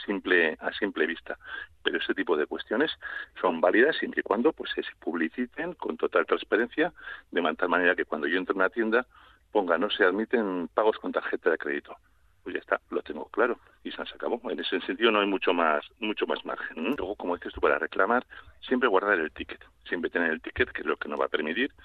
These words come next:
pues, el día de mañana, si hay algún problema, pues, presentar una hoja de reclamaciones, ir a Kontsumobide. Es decir, tenemos que tener el, el ticket de lo que, o la factura de lo que, de lo que hayamos comprado,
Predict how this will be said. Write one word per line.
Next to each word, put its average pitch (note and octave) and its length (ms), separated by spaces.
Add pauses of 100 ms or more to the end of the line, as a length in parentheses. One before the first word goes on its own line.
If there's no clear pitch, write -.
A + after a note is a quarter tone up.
(300)
pues, - 200
el D2+ 60
día D2+ 80
de C#2 60
mañana, F2+ 240
si E2 80
hay D2+ 40
algún C#2+ 180
problema, B2 460
pues, - 140
presentar C#2+ 340
una D2 140
hoja - 160
de - 80
reclamaciones, B2+ 680 (460)
ir E2 160
a C#2+ 60
Kontsumobide. F#2 720
Es F2 60
decir, D#2+ 340
tenemos G#2 280
que - 120
tener G#2+ 260
el, D2+ 320
el - 200
ticket B2+ 380
de F#2 100
lo E2 120
que, D#2 180
o C#2+ 140
la C#2+ 120
factura - 440
de G2 80
lo D#2 100
que, C#2+ 380
de D2+ 140
lo C#2+ 80
que - 100
hayamos D2+ 320
comprado, A#2 420